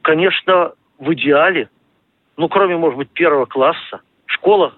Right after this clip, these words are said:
должна обеспечивать образование, образование, не говорю воспитание, обучение сама. Но дальше думайте,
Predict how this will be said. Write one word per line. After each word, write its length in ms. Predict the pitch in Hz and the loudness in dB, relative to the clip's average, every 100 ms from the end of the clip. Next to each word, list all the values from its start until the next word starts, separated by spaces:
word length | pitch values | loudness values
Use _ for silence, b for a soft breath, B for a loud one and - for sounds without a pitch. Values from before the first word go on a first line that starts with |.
| - | -6
должна 500 | 139 127 117 120 90 _ _ | -4 -4 -4 -6 -6 _ _
обеспечивать 640 | - 127 123 170 175 156 135 | -8 -8 -6 -2 0 0 -2
образование, 680 | 123 113 123 135 151 156 143 _ _ _ _ _ - | -2 -2 0 0 2 -2 -2 _ _ _ _ _ -10
образование, 600 | 127 147 165 143 120 117 | -4 0 2 2 0 -4
не 100 | 123 | -4
говорю 160 | 131 | -4
воспитание, 520 | 127 - 135 131 101 90 B | -4 -8 -4 -2 -2 -8 B
обучение 600 | B 131 165 - 123 98 - | B -2 0 2 0 -2 -8
сама. 320 | - 131 104 _ _ _ - | -4 -2 -2 _ _ _ -4
Но 580 | 151 165 156 151 135 123 _ _ _ | 0 4 4 4 0 -4 _ _ _
дальше 300 | 147 147 - | -2 -2 -4
думайте, 440 | - 190 - - | -2 0 0 -4